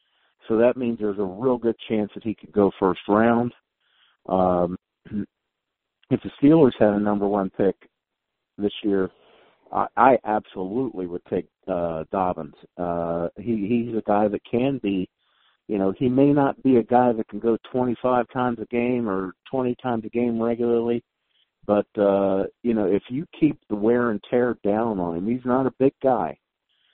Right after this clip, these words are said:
He can be a highly productive back for any number of years. And I think it's something the Steelers could use. There's just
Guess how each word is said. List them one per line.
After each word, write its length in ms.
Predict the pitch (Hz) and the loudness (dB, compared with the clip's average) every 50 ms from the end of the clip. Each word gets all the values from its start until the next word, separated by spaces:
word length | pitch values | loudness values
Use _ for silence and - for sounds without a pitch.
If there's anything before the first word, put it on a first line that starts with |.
| _ _ _ _ _ _ _ _ _ | _ _ _ _ _ _ _ _ _
He 180 | _ - 160 160 | _ 2 2 4
can 160 | - - 110 | 4 0 -2
be 160 | 101 101 95 | -2 0 0
a 80 | 92 92 | 0 0
highly 560 | 92 - 113 127 127 127 131 131 123 113 101 95 | -2 -6 -6 -4 -2 0 0 0 0 0 -2 -4
productive 560 | - - 101 - 95 92 - _ 87 80 - | -6 -10 -6 -4 -4 -4 -4 _ -8 -10 -4
back 320 | - 90 87 85 82 78 - - - - _ - - - - | -2 -2 0 0 0 -2 -6 -10 -20 -20 _ -20 -20 -14 -8
for 420 | - 95 90 90 90 87 85 - - _ _ _ _ - | -4 -2 -2 0 0 -2 -2 -4 -8 _ _ _ _ -2
any 180 | 127 127 123 107 | 0 2 2 2
number 400 | 101 101 107 113 113 95 87 82 | 2 2 0 0 0 0 0 0
of 120 | 78 - | -2 -2
years. 360 | 85 82 80 73 69 67 - - - - _ _ _ _ _ _ _ _ _ _ _ _ | -4 -4 -4 -4 -4 -6 -8 -14 -20 -20 _ _ _ _ _ _ _ _ _ _ _ _
And 160 | - 95 95 98 | 0 4 4 6
I 160 | 98 104 104 | 6 6 4
think 180 | 107 107 98 | 4 2 2
it's 100 | 107 - - - | 2 0 0 2
something 500 | 117 98 - 98 101 101 101 101 95 - - | 0 2 2 0 0 0 0 0 -2 -4 -4
the 100 | - 92 - - | -8 -10 -2 2
Steelers 280 | 117 110 104 104 98 - - | 4 6 6 6 4 0 -6
could 120 | - 87 | -8 -2
use. 320 | 90 95 113 127 107 80 64 - | 2 4 4 4 4 2 0 -2
There's 200 | - 92 90 - | -2 -2 -2 0
just 160 | - 101 90 | 0 -2 -2